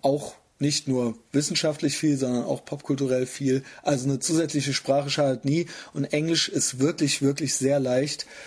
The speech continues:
Äh, lernt einfach mal Englisch, dann, äh, könnt ihr auch, äh, irgendwann den Podcast hier hören.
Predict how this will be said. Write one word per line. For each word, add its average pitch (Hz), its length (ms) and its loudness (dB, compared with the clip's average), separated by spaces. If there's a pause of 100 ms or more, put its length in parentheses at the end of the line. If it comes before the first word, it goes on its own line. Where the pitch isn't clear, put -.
(200)
Äh, 139 180 0
lernt 139 300 0
einfach 147 240 -2
mal 143 180 0
Englisch, 147 540 0 (160)
dann, 139 340 -2
äh, 131 260 0 (1300)
könnt 156 200 -2
ihr 151 120 4
auch, 131 280 -2
äh, - 40 -4
irgendwann 135 800 0
den 127 200 0
Podcast 127 580 -4
hier 123 200 -2
hören. 131 280 -2